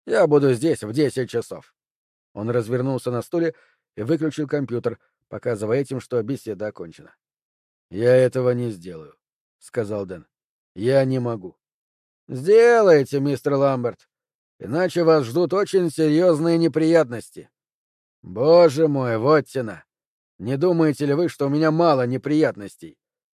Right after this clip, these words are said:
Я даже не могу купить себе приличной жратвы. Так как же я буду обходиться без моего грузовика?" "Мне кажется, мы закончили разговор. Мне хотелось бы, чтобы теперь вы покинули мой кабинет".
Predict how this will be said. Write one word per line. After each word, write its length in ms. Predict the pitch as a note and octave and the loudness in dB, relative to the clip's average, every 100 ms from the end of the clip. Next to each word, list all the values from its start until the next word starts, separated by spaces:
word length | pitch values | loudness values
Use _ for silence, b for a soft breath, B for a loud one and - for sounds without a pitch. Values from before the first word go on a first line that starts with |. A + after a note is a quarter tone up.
| _ - | _ -12
Я 100 | G#2+ | -6
даже 280 | C#3+ A#2+ D3+ | -4 -2 -2
не 100 | D#3+ | 0
могу 280 | E3 E3+ | 2 2
купить 360 | D#3 D#3 F3+ D3+ | 0 -2 -2 -2
себе 220 | D3+ D3 | -2 -2
приличной 560 | - D#3+ E3 D3 D#3 D#3+ | 0 0 0 -2 -2 -2
жратвы. 640 | C3 D#3+ C#3 D#3+ D3 G2+ _ _ _ _ _ _ | 2 0 0 -2 -2 -4 _ _ _ _ _ _
Так 180 | - C3+ _ | -4 -4 _
как 240 | G3 D3 | 2 2
же 100 | A2+ | 2
я 140 | D3+ D3 | 0 2
буду 180 | D#3 D#3+ | 4 4
обходиться 600 | C#3+ F3 E3+ D3+ - C3 | 4 2 2 0 -2 -4
без 180 | C#3 | -2
моего 280 | C3+ D#3 D3+ | 0 2 2
грузовика?" 640 | D3 D3+ C#3+ D#3+ D3 A#2+ - _ _ _ _ _ _ _ _ _ - | 4 2 2 0 0 -4 -4 _ _ _ _ _ _ _ _ _ -12
"Мне 220 | - G#3+ | -4 0
кажется, 440 | A3 F#3+ G3 G#3 | 2 4 2 4
мы 120 | G3+ F#3+ | 4 6
закончили 560 | F3+ G3 G#3+ D#3 C#3 | 4 6 4 4 2
разговор. 560 | C#3 B2+ C3 B2+ A2+ - _ _ _ - | 2 2 2 2 0 -4 _ _ _ -6
Мне 180 | D3 D#3 | 0 2
хотелось 480 | D3+ C#3 G#3 G3+ | 0 2 2 2
бы, 140 | E3+ E3 | 0 -2
чтобы 260 | - D3+ | 2 2
теперь 320 | C3+ C#3 F#3 D3+ | 0 0 0 4
вы 160 | D#3+ | 2
покинули 580 | C#3 D3 D3+ F#3 F#3+ F3 | 4 2 4 2 4 2
мой 240 | D3+ D3 | 2 0
кабинет". 580 | C#3 C#3+ C3+ G#2 F2 _ | 0 -4 -4 -8 -16 _